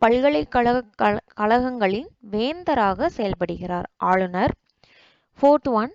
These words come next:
மாநில அரசு பணியாளர் தேர்வாணைய குழு தலைவர் மற்றும் உறுப்பினர்கள் டேஸால் மட்டுமே பணி நீக்கம் செய்ய முடியும்? குடியரசு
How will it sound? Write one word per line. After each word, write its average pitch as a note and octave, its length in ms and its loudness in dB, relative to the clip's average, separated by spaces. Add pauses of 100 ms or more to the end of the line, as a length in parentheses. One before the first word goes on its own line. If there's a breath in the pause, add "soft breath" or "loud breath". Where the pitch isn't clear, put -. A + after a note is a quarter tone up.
மாநில D#4 500 2
அரசு B3+ 400 0
பணியாளர் A#3 580 0
தேர்வாணைய B3+ 640 0
குழு A3+ 220 4 (120)
தலைவர் G#3+ 360 0
மற்றும் A#3 480 -8 (460 soft breath)
உறுப்பினர்கள் B3+ 680 0 (100)
டேஸால் C#4+ 640 2
மட்டுமே G#3 400 -2 (180)
பணி A#3 280 0
நீக்கம் C4 520 -2
செய்ய G3+ 400 0
முடியும்? F3 420 -2 (140)
குடியரசு B3 680 2